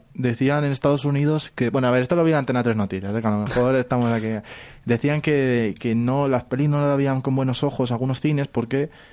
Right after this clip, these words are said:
mm, incitaba, porque habían hecho como una especie de quedada de máscaras, como para que,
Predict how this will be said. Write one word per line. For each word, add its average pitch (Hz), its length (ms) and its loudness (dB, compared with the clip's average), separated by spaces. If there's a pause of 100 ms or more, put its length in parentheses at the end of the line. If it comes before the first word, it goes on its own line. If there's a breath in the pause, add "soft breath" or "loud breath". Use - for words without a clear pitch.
(340 loud breath)
mm, 107 360 -12
incitaba, 131 600 0
porque 127 160 -2
habían 135 220 2
hecho 170 160 -4
como 143 140 -6
una 147 60 -4
especie 156 300 -2
de 147 80 0
quedada 143 480 -4 (320)
de 120 140 -8
máscaras, 131 580 -4
como 120 240 -8
para 110 220 -4
que, 107 380 -8